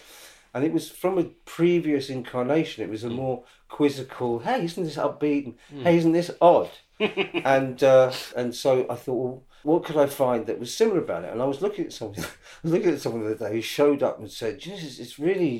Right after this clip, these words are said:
Speaker 1: it's really cold outside today." And I went, "Yeah." And I was looking at this person, and they had shaved their eyebrows off. You know, p-, there are some people who shave their eyebrows off,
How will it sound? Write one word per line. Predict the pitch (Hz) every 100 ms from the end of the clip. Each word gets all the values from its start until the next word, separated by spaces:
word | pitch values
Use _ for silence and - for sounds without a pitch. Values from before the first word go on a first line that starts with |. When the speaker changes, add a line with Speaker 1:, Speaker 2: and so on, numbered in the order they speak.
| 107
Speaker 1:
it's | 113
really | 180 180
cold | - 165 254 226
outside | 110 - 101 95
today." | - 90 85 78 - -
And | 123
I | 127
went, | 123 120 -
"Yeah." | 120 - 110 - _ _ -
And | 127
I | 143
was | 143
looking | 247 190
at |
this | 139
person, | - 165 156 92
and | 107 123
they | 143
had | 139 127 120 - _ _ _ _ -
shaved | 151 160 160
their | 131
eyebrows | 143 147 110 104 101
off. | 92
You | 139
know, | 180 175
p-, | - 143
there | - 131
are | 120
some | - 131
people | 123 107
who | 110
shave | 127 -
their | 113
eyebrows | 113 113 107 98 95
off, | 82